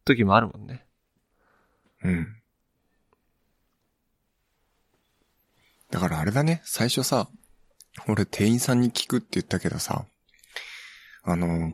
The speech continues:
Speaker 2: パソコンに詳しい人に聞くのがいいかもしんないね。
Speaker 1: うん、間違いない。俺に聞けって。
Speaker 2: はい。で、まあ、えっと、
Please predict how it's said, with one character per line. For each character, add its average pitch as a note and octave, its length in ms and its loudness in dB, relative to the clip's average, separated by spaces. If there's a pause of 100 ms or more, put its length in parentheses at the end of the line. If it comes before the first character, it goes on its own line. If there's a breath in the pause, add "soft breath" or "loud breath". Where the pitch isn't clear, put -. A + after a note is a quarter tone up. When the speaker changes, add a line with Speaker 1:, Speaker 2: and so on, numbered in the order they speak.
(100)
Speaker 2:
パ - 140 -4
ソ D#3 140 2
コ F#3+ 160 0
ン F3 120 4
に E3 100 2
詳 C3 260 0
し G#3 200 2
い - 20 2
人 - 180 0
に F2+ 140 -2
聞 - 160 -6
く A2 80 2
の F#2+ 100 2
が C#2+ 120 0
い G#2+ 80 4
い C3+ 60 0
か G2 100 0
も - 100 -8
し - 140 -2
ん - 40 0
な D#3+ 100 0
い - 60 -2
ね。 B2 160 0
Speaker 1:
う - 20 -16
ん、 G2+ 180 -16
間 G2 80 -10
違 G#2 40 -8 (100)
い - 20 -6
な C3+ 80 -4
い。 G2+ 100 -10
俺 A2+ 220 0
に C3+ 100 -2
聞 - 140 -16
け C#3+ 80 -4
っ - 20 -20
て。 - 220 -20 (1400 loud breath)
Speaker 2:
は - 160 -4
い。 E2+ 100 -8 (2250 loud breath)
で、 G2+ 80 0
ま G2+ 320 2 (160)
あ、 F#2+ 60 0
え F#2 60 2
っ - 40 -2
と、 F2+ 840 0